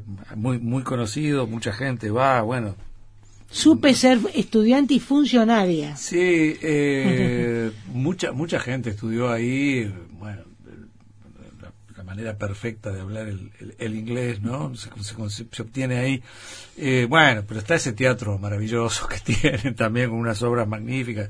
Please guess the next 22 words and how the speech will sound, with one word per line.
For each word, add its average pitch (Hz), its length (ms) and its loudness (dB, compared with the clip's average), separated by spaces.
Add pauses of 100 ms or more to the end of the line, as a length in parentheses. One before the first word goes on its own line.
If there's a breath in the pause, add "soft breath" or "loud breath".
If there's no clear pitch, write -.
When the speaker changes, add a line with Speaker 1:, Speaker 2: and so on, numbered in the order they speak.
(380 loud breath)
Speaker 1:
Dos 123 160 -4
por 127 160 -4
tres 131 300 -4
hace 120 240 -2
que 110 120 -10 (280)
tengamos 127 340 -4
que 127 80 -4
darnos 127 220 -2
una 120 120 -2
vuelta. 107 360 -4 (640 loud breath)
Pero, 151 1040 6 (440)
pero 170 180 2
bueno, 196 300 2 (380)
eh, 151 200 -6 (960)
sería 170 460 -2
lo 139 120 4
más 151 200 0
reciente 170 480 0
de 135 80 0
una 139 160 -2
influencia 127 800 0 (760)
británica 120 1120 -4